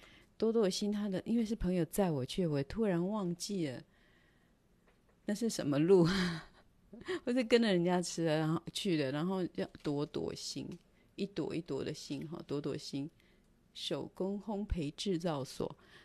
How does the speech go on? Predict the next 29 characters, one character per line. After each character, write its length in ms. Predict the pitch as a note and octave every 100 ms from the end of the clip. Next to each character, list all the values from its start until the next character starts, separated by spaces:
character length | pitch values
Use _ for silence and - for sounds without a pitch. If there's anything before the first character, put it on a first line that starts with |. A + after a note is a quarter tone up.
| -
那 440 | - F#3 D#3 - -
这 160 | - F3+
个 360 | - C#3+ - -
是 340 | - F3+ D3+
在 220 | - F3
台 220 | D#3+ - D3+
南。 400 | B2+ B2 C3+ D#3 _ - _ _ _ _ _ _ _ _ _ _ - _ _ - _ - -
好， 220 | - D3 - _ _ - - - - - - - - -
嗯， 680 | D3+ C#3+ C3+ C3 B2+ C3 - _
我 140 | B2+ D#3+
已 20 |
经 160 | E3+
把 160 | E3+ D3+
很 240 | C#3 D#3
厚、 380 | C#3+ - D#3+ C3+ - - - -
很 240 | - D#3 C#3
厚 320 | - E3+ C#3+
的、 160 | C3 - _ _ _ _ _
很 300 | - D#3+ D3
厚 240 | F#3+ D#3+
的 100 | D#3
奶 240 | C3+ - -
油 120 | - D3+ D3+ _
涂 220 | - B2+
上 240 | C#3 B2+ B2+
去， 240 | - - - - - -
放 160 | E3 C#3+
上 240 | D3 C3
去。 220 | B2 -